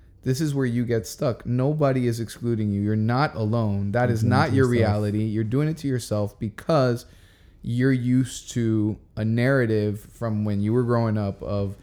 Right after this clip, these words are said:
Speaker 1: feeling insignificant, of feeling, you know, invisible, or, you know, feeling like your opinion's not important or whatever. And
Speaker 2: Mm-hmm.
Speaker 1: that, and, and you're, you're living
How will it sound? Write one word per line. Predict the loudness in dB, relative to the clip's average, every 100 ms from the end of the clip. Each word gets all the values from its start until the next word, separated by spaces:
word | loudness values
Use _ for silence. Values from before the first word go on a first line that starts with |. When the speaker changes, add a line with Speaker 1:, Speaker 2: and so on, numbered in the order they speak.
| -20 -20 -20
Speaker 1:
feeling | -2 2 2 2
insignificant, | 0 -2 -2 -4 -4 -4 -6 -4
of | -6
feeling, | -4 0 2 2 0 0
you | -2
know, | -2 -2
invisible, | -2 0 0 0 0 0 0 -2 -4
or, | -4 -2 -4 -8 -20 -16
you | -4 -2
know, | 0
feeling | 2 4 4
like | 2 2
your | 2
opinion's | 2 2 2 2 0
not | -2
important | -4 -2 -4 -2 -4 -4
or | -4 -2
whatever. | 0 2 2 0
And | 0 4
Speaker 2:
Mm-hmm. | 6
Speaker 1:
that, | 4 2 -4
and, | -4 -4 -4
and | -2 -2 -2
you're, | 0 0 0 -2 -6 -20 -20 -20 -6
you're | 0 2
living | 4 4 4 2 0 -4